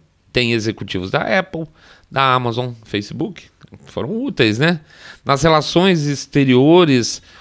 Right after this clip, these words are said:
os maiores incentivadores de interferências e guerras em países estrangeiros estão lá.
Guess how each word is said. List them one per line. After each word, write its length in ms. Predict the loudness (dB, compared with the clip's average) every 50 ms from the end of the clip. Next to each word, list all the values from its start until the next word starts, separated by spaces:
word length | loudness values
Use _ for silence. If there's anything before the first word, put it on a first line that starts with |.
| -20 _ -6
os 160 | -6 -4 -2
maiores 420 | 0 2 2 2 2 2 0 0
incentivadores 1080 | -2 -2 -4 -4 -4 -4 -4 -4 -6 -4 -2 0 0 0 0 0 2 2 2 2 2 0
de 80 | -4 -6
interferências 840 | -6 -2 -2 -2 0 0 0 0 2 2 0 0 -2 -2 -4 -4 -4
e 60 | -4
guerras 840 | -4 -2 2 2 4 4 4 2 2 2 2 0 0 0 -4 -6 -6
em 140 | -6 -6 -4
países 340 | -2 0 0 0 -2 -4
estrangeiros 560 | -8 -8 -4 -4 -4 -2 -2 -2 -2 -4 -4 -4
estão 220 | -6 -4 -2 0
lá. 280 | 2 2 2 0 -4